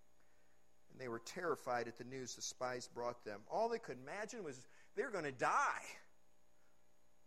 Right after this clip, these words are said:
when they crossed the Jordan. Now, we might excuse them when we remember that they're gonna have to go in and fight for it. God is just not gonna lay the people down like cordwood and say, "As soon as you advance, they just flatten out, you know, and you just go in and take possession of everything, or they'll all run away."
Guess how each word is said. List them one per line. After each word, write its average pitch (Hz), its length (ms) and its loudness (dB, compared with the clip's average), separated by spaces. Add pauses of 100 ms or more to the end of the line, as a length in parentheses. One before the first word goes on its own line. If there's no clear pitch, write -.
when 135 140 -2
they 131 100 6
crossed 131 380 4
the 127 60 -2
Jordan. 113 360 0 (920)
Now, 180 120 8
we 254 140 2
might 240 240 10
excuse 185 500 2
them 151 200 2
when 165 140 0
we 196 120 4
remember 156 480 2
that 147 120 0
they're 190 120 2
gonna 214 140 2
have 208 120 2
to 180 60 -4
go 180 160 0
in 180 80 0
and 160 140 -2
fight 175 340 2
for 113 140 -2
it. 120 60 -8
God 208 240 10
is 233 140 2
just 196 260 0
not 165 200 2
gonna 147 180 2
lay 143 280 4
the 135 100 -2
people 151 320 -8
down 127 300 2
like 135 180 0
cordwood 113 500 0
and 113 100 -6
say, 110 260 0 (340)
"As 120 100 -6
soon 165 220 0
as 170 160 2
you 170 140 6
advance, 135 500 4
they 135 80 -2
just 127 260 -2
flatten 143 440 2
out, 113 280 0
you 113 120 -8
know, 107 180 -4
and 127 120 -6
you 147 120 -4
just 151 200 -6 (120)
go 139 160 -2
in 139 100 2
and 147 140 -4
take 139 240 -6
possession 131 420 -4
of 123 60 -6
everything, 123 340 -6
or 107 80 -4
they'll 139 140 2
all 180 320 10
run 170 200 6
away." 165 360 6